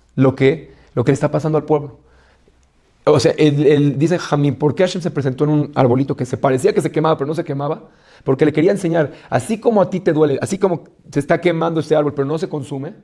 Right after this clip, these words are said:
así el pueblo de Israel sufre, pero no se consume. Y así como ellos sufren, sufro yo también. Y como también tú sufres, Moshe Rabbeinu, ¿qué necesidad tenía? Siendo, a final de cuentas,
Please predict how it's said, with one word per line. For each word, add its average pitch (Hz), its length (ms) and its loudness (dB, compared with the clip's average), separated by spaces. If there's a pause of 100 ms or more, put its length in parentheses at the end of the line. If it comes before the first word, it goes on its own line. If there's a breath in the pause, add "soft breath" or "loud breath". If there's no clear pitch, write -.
(300 soft breath)
así 131 220 -2
el 196 80 4
pueblo 196 220 2
de 185 40 -10
Israel 165 200 0
sufre, 247 640 -2 (360)
pero 143 200 2
no 160 100 0
se 180 100 -4
consume. 165 480 -8
Y 160 120 0
así 165 180 0
como 202 220 -4
ellos 180 100 -12
sufren, 170 240 -10
sufro 165 240 -4
yo 160 140 -2
también. 151 420 -8 (500)
Y 127 160 -4
como 131 240 -2
también 143 300 -4
tú 185 100 -8
sufres, 143 440 -8 (140 soft breath)
Moshe 170 140 -6
Rabbeinu, 208 200 -2
¿qué 202 80 -4
necesidad 143 480 -2
tenía? 131 340 -4 (340 loud breath)
Siendo, 147 520 2 (160 loud breath)
a 123 80 0
final 143 260 2
de 147 80 2
cuentas, 131 520 0